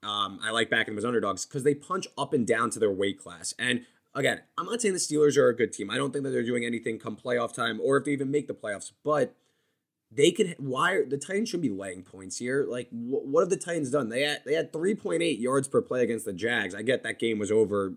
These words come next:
at the second it started, but it's not like the Titans have been some world-beating, um, what, the nine and four team. This is a different team than what started the year.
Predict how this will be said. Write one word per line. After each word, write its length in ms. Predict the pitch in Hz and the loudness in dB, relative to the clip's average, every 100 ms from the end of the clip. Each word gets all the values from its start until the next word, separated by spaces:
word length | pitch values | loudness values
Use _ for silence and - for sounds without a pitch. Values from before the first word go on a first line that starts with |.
| - | -10
at 140 | 78 - | -12 -4
the 80 | 110 | 0
second 260 | 127 - | 0 -2
it 60 | - | -4
started, 420 | - 175 156 117 | 4 6 6 4
but 220 | 135 123 - _ _ | 0 -2 -4 _ _
it's 160 | 185 190 | 0 2
not 200 | 208 202 | 0 2
like 180 | 190 165 | 0 0
the 100 | 151 | -2
Titans 520 | - 147 165 135 117 | 0 0 2 0 -2
have 200 | 127 110 | -6 -2
been 220 | 139 131 | 0 0
some 360 | - 120 107 95 | -2 -2 -2 0
world-beating, 960 | 113 135 127 117 123 127 123 110 110 - _ _ - | 2 2 0 -4 -2 2 2 2 -2 -8 _ _ -10
um, 500 | 110 117 110 101 95 - _ | -2 -2 -2 -6 -10 -16 _
what, 320 | 117 113 - | -10 -10 -10
the 120 | 123 - 123 | -10 -8 -4
nine 300 | 123 131 139 | 0 0 0
and 160 | 123 - | -4 2
four 160 | 143 | 2
team. 300 | 131 101 95 | 2 -4 -4
This 160 | 131 151 | -2 -2
is 140 | 165 | 0
a 300 | 156 143 117 - _ _ _ _ 107 | 0 0 -4 -10 _ _ _ _ -4
different 360 | 107 175 175 - | 0 2 2 0
team 200 | 175 147 | 0 0
than 100 | 123 | 0
what 140 | 110 | -2
started 300 | - 120 107 | 2 4 4
the 100 | 95 | -2
year. 300 | 98 95 - | -8 -10 -14